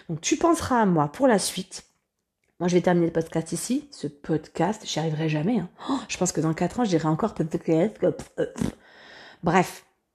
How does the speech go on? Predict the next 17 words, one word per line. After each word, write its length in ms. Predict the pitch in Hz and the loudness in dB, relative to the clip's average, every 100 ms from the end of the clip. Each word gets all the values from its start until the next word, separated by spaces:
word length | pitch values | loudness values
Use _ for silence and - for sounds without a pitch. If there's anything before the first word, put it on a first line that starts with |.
| _ _ - | _ _ -6
<laughs> 80 | 214 | -2
je 80 | - | 2
te 80 | |
remercie 400 | - 170 - - | 2 2 -2 -4
pour 160 | 185 202 | -6 -6
ton 160 | 175 160 | -4 0
indulgence. 560 | 156 190 190 277 311 - - - - - - - _ _ _ - | 0 0 -4 -4 -4 -10 -18 -18 -20 -20 -20 -20 _ _ _ -14
Je 120 | - | -8
termine 240 | - 247 254 | 4 6 6
ce 120 | 214 | 4
podcast, 760 | - 349 - 208 185 - - - _ - | 4 2 4 2 2 -4 -12 -14 _ -14
waouh, 240 | - - _ | -14 -14 _
ici, 500 | 254 220 - 233 - _ _ _ - - - | -4 -2 0 -2 -4 _ _ _ -20 -14 -6
en 80 | 185 | 0
te 100 | 226 | 2
disant 380 | 180 196 202 | 2 0 0
ceci. 440 | 208 214 185 - | 0 0 -2 -4